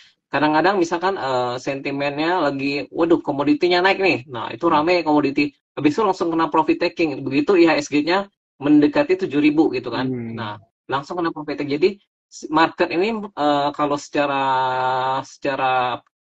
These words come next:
Speaker 1: global sih dia ini ya, masih ada keragu-ragu gitu
Speaker 2: Mhm.
Speaker 1: di market. Ini mau, mau, masih mau naik apa gimana nih gitu kan. Jadi, begitu udah mendekati resisten, market kena profit taking. Selalu kayak gitu sih saya perhatikan be-,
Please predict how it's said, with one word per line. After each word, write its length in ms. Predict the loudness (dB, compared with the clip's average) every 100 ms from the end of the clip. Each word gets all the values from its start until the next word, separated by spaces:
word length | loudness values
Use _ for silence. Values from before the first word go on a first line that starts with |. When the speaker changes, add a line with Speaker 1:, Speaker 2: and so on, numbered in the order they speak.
| _ -2
Speaker 1:
global 400 | 0 0 -2 0
sih 160 | 2
dia 160 | 2 0
ini 260 | 0 0 0
ya, 160 | -4 -8 _ _ _ _
masih 420 | 0 0 0 -2
ada 240 | -2 0 0
keragu-ragu 800 | -2 0 2 4 2 4 4 2
gitu 240 | 0 -8 -12
Speaker 2:
Mhm. 420 | -14 -12 -10 -8
Speaker 1:
di 240 | -6 -4 -4
market. 400 | -4 -6 -10 -12 _ -20 -20 -18
Ini 400 | -12 -8 -4 -2
mau, 320 | 0 0 0 -2
mau, 220 | -4 -4 -4
masih 240 | -8 -8 -6
mau 100 | -4
naik 240 | -4 -4
apa 160 | -4 -4
gimana 320 | -2 0 2
nih 240 | 0 -2
gitu 160 | -6 -6
kan. 240 | -8 -4
Jadi, 240 | 0 0 0 -20 -18 -2
begitu 480 | 0 2 0 0 2
udah 160 | 2
mendekati 400 | 2 0 0 0
resisten, 560 | -2 -2 -4 -2 -4 -2
market 320 | -6 -6 -8
kena 240 | -4 -6
profit 320 | -4 -4 -4 -4
taking. 400 | -4 -4 -6 -6
Selalu 400 | 0 2 4 2
kayak 240 | 0 0
gitu 60 | 0
sih 140 | 0
saya 160 | -2 -4
perhatikan 320 | -6 -4 -4 -4
be-, 240 | -4 -6